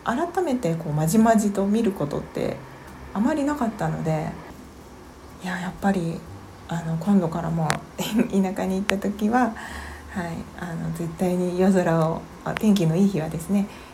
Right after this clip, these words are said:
夜空を見上げて星の観察をしたいなって思いました。はい。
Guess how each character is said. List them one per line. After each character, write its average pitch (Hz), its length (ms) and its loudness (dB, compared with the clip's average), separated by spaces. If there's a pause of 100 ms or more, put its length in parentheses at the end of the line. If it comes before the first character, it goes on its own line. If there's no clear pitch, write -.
夜 175 100 -2
空 165 240 2
を 160 100 0
見 175 140 -2
上 180 60 -2
げ 185 140 -2
て 185 260 -2
星 196 260 -2
の 180 120 0
観 196 240 -2
察 190 280 -4
を 190 60 0
し 196 80 -6
た 226 140 -2
い 196 100 2
な 214 220 2
っ - 20 -4
て 185 260 -4 (320)
思 160 120 0 (100)
い 185 140 -4
ま 196 100 4
し - 160 -6
た。 - 120 -8
は 214 40 -8 (1400)
い。 165 180 -4